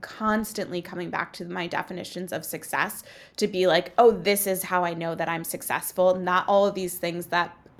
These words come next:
other people told me I needed to get to, to be enough.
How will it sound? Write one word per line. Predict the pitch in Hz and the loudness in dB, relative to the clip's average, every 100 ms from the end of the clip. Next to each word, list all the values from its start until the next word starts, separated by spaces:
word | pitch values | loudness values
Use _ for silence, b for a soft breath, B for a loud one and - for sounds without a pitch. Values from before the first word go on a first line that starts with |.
| - | 2
other | 190 190 | 4 4
people | 185 208 180 | 2 -2 -4
told | 180 180 156 | -2 -4 -4
me | 170 | -6
I | 165 | -6
needed | 175 170 165 | -6 -8 -10
to | - | -10
get | - 170 - | -4 -6 -6
to, | - 180 | -8 -6
to | 170 | -6
be | 170 160 | -6 -6
enough. | 156 180 202 294 | -6 -4 -2 -4